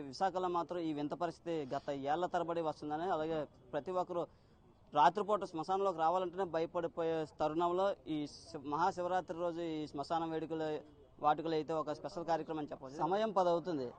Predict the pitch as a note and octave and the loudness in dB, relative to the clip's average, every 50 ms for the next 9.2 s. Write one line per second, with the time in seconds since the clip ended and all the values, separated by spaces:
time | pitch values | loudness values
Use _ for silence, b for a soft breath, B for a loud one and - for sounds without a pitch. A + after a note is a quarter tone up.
0 | - - - - - - - - - C3+ - F#3+ F#3+ F#3 G3+ G3 F#3+ F3+ F3+ F3 | -16 -20 -20 -20 -20 -20 -18 -14 -10 -2 0 0 2 2 2 0 2 0 0 0
1 | F3+ F3+ F3 F3 E3+ E3 D#3 C#3+ - F3 F3 - - - - - - - - D#3 | 2 2 2 2 0 0 0 0 0 0 0 0 -2 -8 -20 -20 -20 -8 -4 -2
2 | D3+ D3 E3+ E3 D#3 D3 C3 B2 D#3 C#3 D3 E3 D3+ - D#3 D#3 D3 - D3 C3+ | 0 0 0 0 0 0 -2 -2 -4 -2 -2 -4 -2 -2 -2 -2 -2 -2 -4 -6
3 | - C#3 B2 A#2 - D3 F3+ G3 F#3 F#3+ - F#3+ F3 - - - F#3 F#3+ F3+ - | -6 -8 -10 -8 -4 -2 0 0 0 0 0 0 -2 -2 -4 -4 -2 -2 -2 -2
4 | E3+ D#3 D#3+ F3 E3+ D3 F3 D3+ D#3+ D#3+ D#3 C#3+ D#3 C#3+ C3 A#2 - - - - | 0 0 2 2 2 0 -2 -2 -2 -2 -2 -2 -2 -4 -4 -6 -8 -14 -20 -20
5 | - - - - D3 C#3 E3 F3 F3+ F3+ E3+ E3+ E3+ D3+ E3+ E3 E3 D3+ - F3+ | -20 -16 -10 -8 -4 -2 0 0 2 2 2 2 2 0 -2 -2 -2 -2 -4 -10
6 | - - - - - - - - E3+ G3 G3+ G3 F#3+ F3 E3+ C3 - F3+ D#3 E3+ | -16 -18 -20 -20 -20 -12 -4 0 2 4 4 4 4 2 2 2 0 0 0 0
7 | C#3 D3+ D3+ C3+ C3+ A#2 A2+ A#2 - - - - - C#3 D#3 F#3 F3+ D#3+ E3 F3 | -2 -2 -4 -4 -6 -8 -8 -12 -16 -20 -20 -8 -4 -2 2 2 4 4 4 4
8 | F#3 F3+ F3+ F#3 F3+ E3 E3 E3 D#3+ E3 F#3+ G#3 - - - - C#3+ D3 D3+ D#3 | 4 2 2 0 -2 -2 -2 -2 0 -2 -4 -6 -8 -10 -4 -2 0 2 2 2
9 | C#3+ C3 A#2 | 2 0 -4